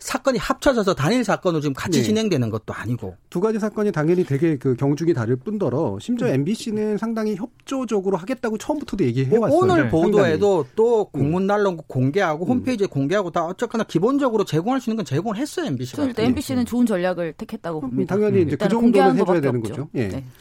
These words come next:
Speaker 1: 그리고 기자들도 이미 놓친 게, 우리 민 기자님도 말씀하셨지만, 기자 입장에서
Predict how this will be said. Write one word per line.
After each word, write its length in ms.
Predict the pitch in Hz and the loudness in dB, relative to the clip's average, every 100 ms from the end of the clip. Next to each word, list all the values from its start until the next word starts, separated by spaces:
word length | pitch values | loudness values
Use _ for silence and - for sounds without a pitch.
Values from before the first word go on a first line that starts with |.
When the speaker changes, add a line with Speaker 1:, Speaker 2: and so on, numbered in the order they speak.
| - | -16
Speaker 1:
그리고 200 | - 254 | -4 -4
기자들도 520 | - 156 240 285 254 202 | -4 -4 -2 0 -2 0
이미 140 | 196 | 0
놓친 380 | 127 190 - 190 | 0 -2 -4 -2
게, 80 | 139 | 0
우리 180 | 131 | 0
민 160 | 135 220 | 0 0
기자님도 320 | 262 190 139 | 0 0 -2
말씀하셨지만, 760 | 117 107 180 170 160 139 123 123 - | -2 -4 -4 -6 -4 -4 -4 -6 -12
기자 300 | - 147 269 | -6 -2 -2
입장에서 460 | - 165 131 131 | -2 -4 -2 -4